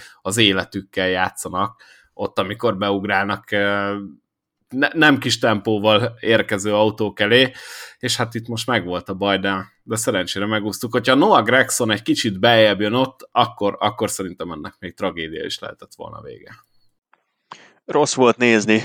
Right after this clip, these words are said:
Speaker 2: Százkilencvenötödik egyébként, utána jártam a dolognak, százkilencvenöt verseny kellett ahhoz Suáreznek, hogy megszerezze az első győzelmét a Cup Series-ben.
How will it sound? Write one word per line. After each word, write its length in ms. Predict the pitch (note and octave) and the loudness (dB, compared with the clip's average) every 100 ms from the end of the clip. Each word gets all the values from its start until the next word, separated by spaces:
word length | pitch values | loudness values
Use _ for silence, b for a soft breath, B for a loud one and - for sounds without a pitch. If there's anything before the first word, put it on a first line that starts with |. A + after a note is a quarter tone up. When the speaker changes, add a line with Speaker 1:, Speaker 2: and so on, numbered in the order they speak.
| G#2+ | 0
Speaker 2:
Százkilencvenötödik 1000 | - E3 - D3+ B2+ B2+ C3+ C3 A2+ G#2+ | 4 4 6 4 4 4 2 2 0 2
egyébként, 680 | G#2 G#2+ - A2 A2 - b b b _ | 2 2 2 0 0 -6 b b b _
utána 360 | - F#2+ F#2+ | -2 0 2
jártam 400 | F#2+ F2+ F2+ G2+ | 2 0 0 -2
a 80 | F#2 | 0
dolognak, 500 | G2 G#2 G#2 A2+ A#2+ | 2 4 4 2 2
százkilencvenöt 840 | - F#2+ - G#2 F#2 - G2+ G2+ | 2 0 0 -2 -2 -2 -4 -4
verseny 520 | G#2 F#2+ F2+ - G2 F#2+ - | 0 0 0 -2 -4 -4 -10
kellett 420 | - G2+ G2 F#2 | 0 4 4 4
ahhoz 280 | A2 G2 G2 | 0 0 -2
Suáreznek, 540 | - G#2 G2+ G2 A2 - | 0 4 4 2 -2 -4
hogy 120 | G2+ | -4
megszerezze 520 | G#2+ - G#2 F#2+ G2 | -4 -2 -2 0 -2
az 120 | G2+ | 2
első 340 | G#2 G2 - G#2 | 2 2 0 -6
győzelmét 580 | A2 G#2+ A2 G#2 G#2 | -4 0 2 0 -2
a 40 | G2+ | -2
Cup 220 | A#2 A2 | 0 0
Series-ben. 640 | - B2+ A#2+ A2+ A2+ A#2+ | 2 4 4 4 4 2